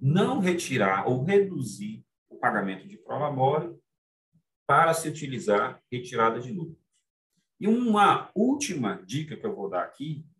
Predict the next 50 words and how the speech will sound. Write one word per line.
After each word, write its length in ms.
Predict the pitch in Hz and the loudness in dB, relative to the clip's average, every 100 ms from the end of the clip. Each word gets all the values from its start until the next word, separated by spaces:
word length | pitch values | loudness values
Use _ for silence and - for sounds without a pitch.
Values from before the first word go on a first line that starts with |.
| _ | _
né, 160 | - - _ _ _ - | -20 -20 _ _ _ -6
que 100 | 110 | -2
eu 200 | 110 - - | -2 -4 -2
coloquei 420 | 117 113 113 101 | 2 2 2 0
dentro 320 | 123 156 - | 2 0 0
desse 380 | 113 113 95 - | -2 -2 -4 -6
tema, 440 | 127 160 160 - | -2 0 0 -2
né, 180 | - 110 _ _ | -10 -18 _ _
isso 220 | 131 131 | -6 0
é 20 | 123 | 2
um 140 | 117 | 6
erro 260 | 123 120 120 | 6 6 2
contábil, 920 | 120 110 - 113 135 190 214 285 311 _ _ _ | -4 -4 2 4 6 4 0 -4 -10 _ _ _
isso 160 | - 113 | -12 -6
é 20 | |
um 140 | 107 | -2
erro 160 | 107 110 | 0 0
que 60 | 107 | -2
o 40 | |
meu 180 | 107 110 | -4 -4
contador 640 | 104 98 98 92 90 92 | -8 -6 -6 -4 -4 -2
está 200 | 92 - | -4 -6
fazendo 680 | 87 92 90 87 - 170 - - _ _ _ | -8 -6 -6 -8 -14 -14 -16 -18 _ _ _
com 120 | 104 | -10
que 120 | 98 101 | -6 -2
o 40 | |
meu 140 | 98 | 0
lucro 320 | 95 92 - - | -2 -4 -8 -8
vá 160 | 98 | -6
embora, 680 | 98 95 107 143 190 208 - _ _ _ _ | -2 0 4 4 4 0 -4 _ _ _ _
ou 200 | 147 147 | -2 0
isso 380 | 139 160 170 151 | 0 -2 -4 0
é 100 | 143 | 0
um 140 | 147 147 | 2 0
ajuste 800 | 131 113 110 131 156 170 - - | -2 -2 -2 0 0 -2 -8 -12
dentro 400 | 127 127 147 147 | -4 -2 -2 0
daquilo 360 | 143 - 123 | -2 0 -4
que 100 | - | -4
você 280 | 117 120 135 | -6 -2 2
não 280 | 135 175 202 | 2 2 0
passou 320 | 185 - 165 | -2 -6 -10
para 80 | 156 | -10
o 40 | |
seu 180 | - 120 | -10 -10
contador, 720 | - 131 110 95 92 101 135 | -10 -6 -4 -4 -2 -4 -4
que 100 | - | -6
vai 120 | 117 123 | -8 -6
fazer 280 | 113 110 | -6 -8
com 100 | 110 | -12
que 140 | 110 | -12